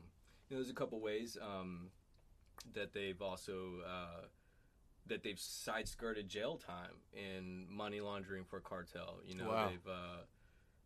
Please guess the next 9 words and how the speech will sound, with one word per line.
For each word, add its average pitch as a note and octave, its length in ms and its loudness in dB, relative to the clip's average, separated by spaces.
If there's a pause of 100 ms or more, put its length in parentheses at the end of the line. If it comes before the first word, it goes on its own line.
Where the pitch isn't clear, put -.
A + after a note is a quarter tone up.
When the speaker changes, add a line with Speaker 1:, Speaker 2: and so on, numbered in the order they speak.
(160)
Speaker 1:
there's G2 200 2
been F#2+ 600 -2
numerous G#2+ 400 0
cases F#2+ 480 0
where F#2+ 340 4
banks F#2+ 400 0
have F#2+ 200 0
laundered, F#2+ 800 0
um, F#2 520 -4